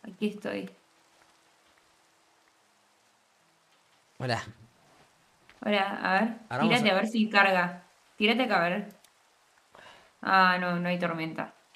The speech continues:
Speaker 1: Solo está lloviendo.
Speaker 2: ¿Armamos una casa frente al, al agua?
Speaker 1: Bueno.
Speaker 2: Una casita normal.
Speaker 1: ¿Tienes madera? Bueno, voy a buscar.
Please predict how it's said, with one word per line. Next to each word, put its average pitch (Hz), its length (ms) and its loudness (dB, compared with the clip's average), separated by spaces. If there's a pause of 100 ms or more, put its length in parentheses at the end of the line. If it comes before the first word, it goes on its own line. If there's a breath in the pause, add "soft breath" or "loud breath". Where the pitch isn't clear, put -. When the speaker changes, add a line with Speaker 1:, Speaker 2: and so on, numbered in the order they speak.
Speaker 1:
Solo 175 240 -8
está 170 140 -8
lloviendo. 160 460 -8
Speaker 2:
¿Armamos 165 580 2
una 170 160 2
casa 143 460 4
frente 127 260 -4
al, 123 180 -4
al 135 180 0
agua? 143 360 2 (1800)
Speaker 1:
Bueno. 311 380 -2 (1700)
Speaker 2:
Una 180 200 2
casita 180 420 2
normal. 160 480 4 (2750)
Speaker 1:
¿Tienes 330 220 -4
madera? 269 440 0
Bueno, - 280 -6
voy 220 80 -6
a 214 60 -6
buscar. - 300 -10